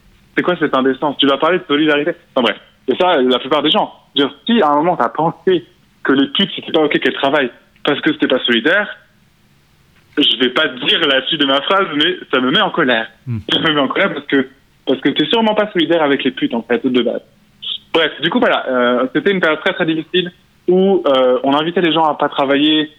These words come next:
Speaker 1: et puis il y avait une, aussi une distribution de colis alimentaires, mais qu'on était aussi conscient et consciente que, euh, si une personne allait travailler parce qu'elle avait pas de choix,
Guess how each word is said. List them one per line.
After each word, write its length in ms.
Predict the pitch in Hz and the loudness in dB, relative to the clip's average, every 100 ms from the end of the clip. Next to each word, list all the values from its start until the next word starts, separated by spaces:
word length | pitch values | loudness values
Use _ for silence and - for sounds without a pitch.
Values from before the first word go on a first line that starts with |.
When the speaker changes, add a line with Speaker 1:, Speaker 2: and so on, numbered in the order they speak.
| _ 131 | _ -4
Speaker 1:
et 60 | |
puis 120 | 127 | 0
il 20 | 135 | 2
y 40 | |
avait 220 | 123 180 | 2 2
une, 160 | 180 156 | 2 2
aussi 260 | 143 139 | 2 2
une 120 | 143 127 | 2 2
distribution 420 | - 135 123 143 | 0 -2 0 2
de 140 | 127 | 2
colis 260 | 120 131 127 | 2 2 2
alimentaires, 540 | 120 120 123 180 190 - _ _ _ _ | 2 0 0 -2 -2 -8 _ _ _ _
mais 200 | 139 180 | 0 2
qu'on 140 | 170 147 | 2 2
était 160 | 147 | 2
aussi 180 | 165 170 | 0 -2
conscient 560 | 147 127 170 180 202 - | -2 0 2 2 2 0
et 60 | |
consciente 460 | 147 131 - 190 208 - - | 0 0 0 0 0 -6 -8
que, 340 | - 160 202 208 - _ _ _ - | 0 2 2 0 -6 _ _ _ 0
euh, 340 | 127 127 - - | 2 2 0 0
si 80 | 220 | 0
une 100 | 196 | 2
personne 420 | 160 151 165 160 | 0 -2 -2 0
allait 180 | 139 135 | 0 0
travailler 400 | - 120 120 139 | -2 -2 0 0
parce 160 | 139 | 0
qu'elle 140 | - 123 | 2 2
avait 100 | 113 | 2
pas 80 | 147 | 0
de 60 | |
choix, 340 | - 170 170 | 0 -2 -2